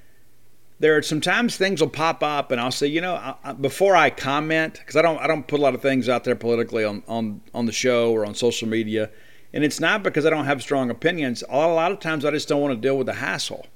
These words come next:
And I also don't wanna lose you guys as friends over things that don't really matter. But when I have questions sometimes, I'll, I'll text my buddy and say, "Hey, listen, a lot of people are really upset about this, and I'm not sure why. Can you explain it to me?"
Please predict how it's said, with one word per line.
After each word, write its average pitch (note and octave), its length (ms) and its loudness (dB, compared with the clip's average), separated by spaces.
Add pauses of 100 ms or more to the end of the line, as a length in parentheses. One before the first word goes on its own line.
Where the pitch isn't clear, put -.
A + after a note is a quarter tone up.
(1600)
And D3 100 0
I E3+ 40 4
also F#3 180 2
don't D#3 140 4
wanna D3 160 2
lose D3 220 4
you C3 60 -2
guys C3+ 320 4
as A2+ 100 -4
friends C#3 460 0
over B2 140 0
things C3+ 300 0
that B2 60 -4
don't C3 180 -2
really B2 180 -2
matter. A#2 480 -4 (840)
But D3+ 100 4
when E3 100 6
I D#3+ 60 6
have G#3 240 -2
questions F#3+ 440 0
sometimes, C3+ 460 0
I'll, C#3+ 200 -2 (120)
I'll C3 80 -4
text D#3+ 340 -4
my C3+ 80 0
buddy D3 320 0
and B2+ 100 -2
say, C#3 160 0
"Hey, E3+ 40 2
listen, C#3 480 -2 (800)
a C3 60 0
lot A3 200 2
of A#3+ 60 -8
people G#3+ 320 2
are D3+ 40 8
really D#3 260 6
upset C#3+ 360 4
about A#2+ 380 0
this, A#2 260 0
and A#2+ 100 -2
I'm C3+ 100 -4
not F3 180 -2
sure C#3 240 0
why. G2+ 500 -4
Can D3 120 -6
you A#3+ 100 0
explain D3 340 -2
it D#3 140 -4
to D3+ 100 -2
me?" D#3 260 -6